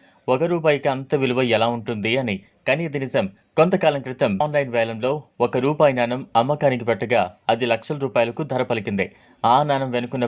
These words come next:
ప్రత్యేకత ఏంటంటే అది పంతొమ్మిది వందల ఎనభై ఐదులో మింట్ అయిన అరుదైన నాణెం కావడమే. పంతొమ్మిది వందల ఎనభై ఐదు సంవత్సరంలో మింట్ అయిన ఈ నాణెం సాధారణంగా ఎవరికీ కనబడదు. కొన్ని ప్రత్యేక నాణాలే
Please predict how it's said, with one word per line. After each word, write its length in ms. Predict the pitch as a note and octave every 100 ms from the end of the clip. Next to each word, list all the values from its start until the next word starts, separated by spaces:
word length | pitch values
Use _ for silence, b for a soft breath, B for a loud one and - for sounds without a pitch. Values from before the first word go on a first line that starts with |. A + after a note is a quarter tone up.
| G#2
ప్రత్యేకత 400 | G#2 C#3+ C#3+ C#3
ఏంటంటే 320 | A#2+ A#2+ A#2 G2+ - b b B2
అది 120 | C#3+ D3
పంతొమ్మిది 380 | D#3+ C#3+ E3 D3+
వందల 160 | C#3 C3 A2+
ఎనభై 220 | A#2 B2 A#2+
ఐదులో 200 | A2+ C3+ C3+
మింట్ 240 | A#2+ C#3 C3+
అయిన 120 | B2 A#2+
అరుదైన 320 | A#2 A#2+ A#2+ B2+
నాణెం 200 | A#2+ B2+ A#2+
కావడమే. 300 | A2+ G#2+ F#2+ - b b _ D3+
పంతొమ్మిది 300 | D#3+ G3+ F#3
వందల 160 | D#3+ C3 A#2
ఎనభై 180 | C3 C3+
ఐదు 80 | B2+
సంవత్సరంలో 440 | B2+ A2 - A2+ C3+ B2+
మింట్ 220 | A#2+ C3
అయిన 140 | A#2+ A#2 - B2
ఈ 20 | C#3 C3
నాణెం 240 | A#2+ C#3 - b -
సాధారణంగా 680 | C3 C#3+ C#3+ C#3 B2+ A#2+ C3+ A#2+
ఎవరికీ 320 | A2+ A#2+ A#2+ D3
కనబడదు. 380 | C3+ A2+ G#2 F#2+ F2+ b b -
కొన్ని 160 | D#3 D#3+ C3+
ప్రత్యేక 280 | C3+ E3 E3 C3+
నాణాలే 380 | A#2+ A#2 A#2+